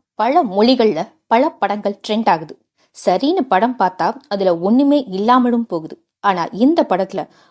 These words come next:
வலைதளங்கள்ல கார்ட்டூன் மூலமாக சொன்ன கருத்துக்கள்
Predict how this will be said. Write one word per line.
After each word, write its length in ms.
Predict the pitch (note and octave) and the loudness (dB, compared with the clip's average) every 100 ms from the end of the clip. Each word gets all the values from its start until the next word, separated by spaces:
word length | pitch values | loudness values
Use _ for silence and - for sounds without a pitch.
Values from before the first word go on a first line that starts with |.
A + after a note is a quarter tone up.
| - | -4
வலைதளங்கள்ல 720 | G3 D#4 E4 C#4 G#3+ F#3 F#3 G3+ _ _ | 0 2 2 2 2 0 0 -4 _ _
கார்ட்டூன் 440 | - C4+ - E4 A#3+ | 0 0 0 -2 0
மூலமாக 520 | G3 G#3 G#3 F#3+ F#3 | 2 2 0 -4 -4
சொன்ன 320 | - F#3 E3 | -2 -4 -4
கருத்துக்கள் 560 | - G3+ - C#4+ F3 | -4 -4 -4 -4 -4